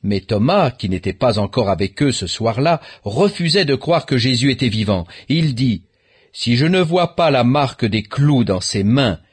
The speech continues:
et si je ne mets pas mon doigt à la place où étaient les clous, je ne peux pas croire. » Huit jours après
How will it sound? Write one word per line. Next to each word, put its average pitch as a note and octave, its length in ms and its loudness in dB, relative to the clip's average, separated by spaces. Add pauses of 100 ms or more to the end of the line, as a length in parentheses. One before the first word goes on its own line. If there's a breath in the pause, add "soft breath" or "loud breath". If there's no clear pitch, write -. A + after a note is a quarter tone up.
(260 soft breath)
et B2+ 240 2
si A2 240 -4
je A2 80 0
ne G#2 160 2
mets C3+ 240 2
pas C#3+ 280 0
mon G2+ 200 0
doigt G#2+ 360 -2
à F#2 40 0
la F#2+ 140 -2
place C3 520 -2
où F#2 120 -6
étaient F#2 240 -6
les F2+ 140 -6
clous, A3 400 -2 (800)
je G2+ 260 -2
ne G#2+ 160 2
peux G#2 220 -4
pas F#2 140 -4
croire. » E2+ 500 -10 (1500)
Huit D3 200 -2
jours E3+ 300 -4
après C3+ 480 -6